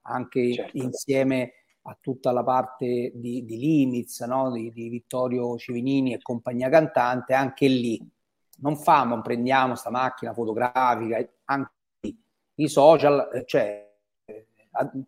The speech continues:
Speaker 1: prendiamoli per bene, usiamoli per bene, perché è facile poi dire: "Non funziona". Pure una macchina fotografica
Speaker 2: Sì, sì,
Speaker 1: non
Speaker 2: sì.
Speaker 1: funziona se non ce l'hai il tappo davanti, cioè niente
Speaker 2: Mhm.
Speaker 1: funziona se,
Speaker 2: No,
Speaker 1: se non
Speaker 2: fa-,
Speaker 1: sai
Speaker 2: infatti
Speaker 1: fare.
Speaker 2: dietro, dietro alla creazione poi dei video c'è, c'è tutta la, la,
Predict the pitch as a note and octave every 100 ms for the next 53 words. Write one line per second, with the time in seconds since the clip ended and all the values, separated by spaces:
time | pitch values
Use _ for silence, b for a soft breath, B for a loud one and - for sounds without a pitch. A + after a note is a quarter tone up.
0 | D#3 - _ - C3+ D#3+ F#3 D#3+ C3+ C3+
1 | C3 D#3 D#3 D#3+ D#3+ B2 D#3 C3 D#3+ B2+
2 | D3+ C#3+ C3+ - C3+ A#2+ E3 D3 B2 A2+
3 | A2+ A#2+ A2+ A#2 G#2 - A#2 - A#2 G#2
4 | G2+ - _ D3+ D3+ C#3+ C#3 - C3 A#2+
5 | B2+ A#2+ A2 A#2+ A2 A2+ A#2 G2+ - A#2
6 | B2 A#2+ - A#2+ A#2 - A#2 - A#2 A2+
7 | A2 - - - b b - B2 G#2+ B2+
8 | D3 A#2 - G#2 G2+ G#2 A#2+ - G#2+ -
9 | - - F#2 - - B2 A2+ A#2 A2 A#2+
10 | A2+ A2+ A#2 A#2+ - A2+ A#2+ A#2+ A#2 A#2+
11 | A#2+ - A#2 A2+ A2+ A2+ A2 A#2 G#2 G2+
12 | G2+ G2 G2 - - G2+ - F#2+ F#2+ F#2+
13 | G2